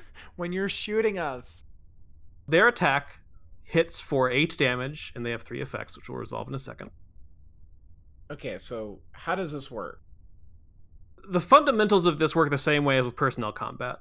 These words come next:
Speaker 2: Shields just act like the H P that you can lose without any bad effects.
Speaker 1: And resistance is like our soak.
Speaker 2: Yes. So they're dealing eight damage to begin with. Now, they did roll three effects in there, and these weapons have Vicious One, which means that each effect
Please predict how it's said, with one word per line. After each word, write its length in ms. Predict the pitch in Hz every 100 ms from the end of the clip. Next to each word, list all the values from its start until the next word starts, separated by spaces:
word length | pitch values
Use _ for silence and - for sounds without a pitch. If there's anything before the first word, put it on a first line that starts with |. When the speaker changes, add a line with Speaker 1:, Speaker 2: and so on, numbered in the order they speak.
| -
Speaker 2:
Shields 580 | - 190 196 220 185 190
just 240 | 160 156
act 240 | 147 147
like 420 | 143 127 123 - -
the 160 | 131 120
H 260 | 131 -
P 200 | - 127
that 120 | 123
you 140 | 120 120
can 180 | 127 117
lose 240 | 120 123
without 260 | 110 120 113
any 140 | 117
bad 240 | 110 113
effects. 600 | 110 - 131 - - - - - - - - - - - -
Speaker 1:
And 160 | 160 139
resistance 500 | 139 185 - 156 131
is 100 | 123
like 140 | 123
our 100 | 107
soak. 300 | - - 107
Speaker 2:
Yes. 480 | 196 - - - - -
So 220 | - 151
they're 200 | 156 151
dealing 420 | 139 190 262 233
eight 260 | 196 196 -
damage 680 | 170 160 156 147 139 127 - -
to 100 | 151
begin 420 | 139 - 131 127
with. 460 | 117 110 - - -
Now, 480 | 139 139 135 131 135
they 200 | 127 131
did 160 | 135 165
roll 140 | 180
three 240 | 175 - 151
effects 400 | 160 156 165 -
in 220 | 185 180
there, 420 | 175 185 208 214 -
and 560 | 135 135 131 131 127 -
these 200 | 135 131
weapons 320 | 139 139 131
have 180 | 131 117
Vicious 340 | 127 131 127
One, 180 | - 120
which 160 | 123 -
means 280 | 127 120 104
that 120 | 117
each 160 | 120 -
effect 480 | 120 123 117 -